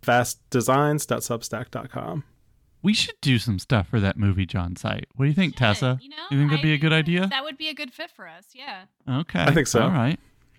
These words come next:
Speaker 3: You can find me on the aforementioned Movie John. Um, you can also find me on Twitter, Letterboxd, and Storygraph at The Bi Paradox. You can also find me on my other podcast, Nanny Ogg's Book Club, where my friend Nigel and I are reading through all of Terry Pratchett's Discworld novels.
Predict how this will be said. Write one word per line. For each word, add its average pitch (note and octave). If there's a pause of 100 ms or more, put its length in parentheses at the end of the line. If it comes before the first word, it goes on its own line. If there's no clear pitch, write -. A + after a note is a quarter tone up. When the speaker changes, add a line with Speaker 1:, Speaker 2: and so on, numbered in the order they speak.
(100)
Speaker 3:
You B3+
can D#4+
find B3+
me A#3
on B3+
the D4
aforementioned G3
Movie F#3+
John. F#3+
Um, G3+
you A3
can B3
also A#3+
find A3+
me A3
on G3+
Twitter, A#3+
Letterboxd, G#3
and G#3+
Storygraph A3
at F#3
The G3
Bi E3
Paradox. C4 (340)
You A3+
can C4
also D4
find B3
me B3+
on G#3+
my G#3+
other B3+
podcast, F3
Nanny G#3
Ogg's G3
Book D#4+
Club, D4+
where A3
my F#3+
friend F3+
Nigel A3+
and A#3
I G#3
are G#3
reading A3+
through A#3
all F#3+
of F#3+
Terry F#3+
Pratchett's -
Discworld D#4+
novels. B3+